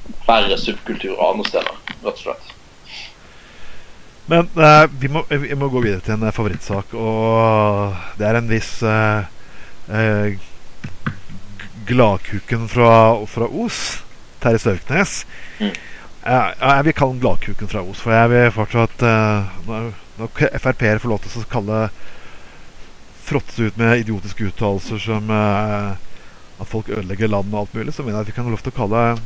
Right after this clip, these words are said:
Speaker 2: sånn Bård, som Bård Hoksrud, som, eh, eh, som horebård og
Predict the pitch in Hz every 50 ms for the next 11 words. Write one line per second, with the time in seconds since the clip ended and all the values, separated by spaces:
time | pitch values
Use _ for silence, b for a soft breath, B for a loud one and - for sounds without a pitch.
0 | - - - - - 123 - - 127 113 - 120 104 - 110 113 - - 107 -
1 | - - - 143 170 160 - 127 123 123 123 120 120 120 117 117 110 - - -
2 | - - - - - - - - B B B B B B B B B B B B
3 | B - - 135 - - - - - - - - - - - - - - - -
4 | - - - 143 135 131 127 127 123 123 120 120 110 - - - - 131 120 120
5 | 117 120 131 107 95 92 - 120 143 156 147 - - 107 120 117 117 117 117 117
6 | 117 117 120 127 131 -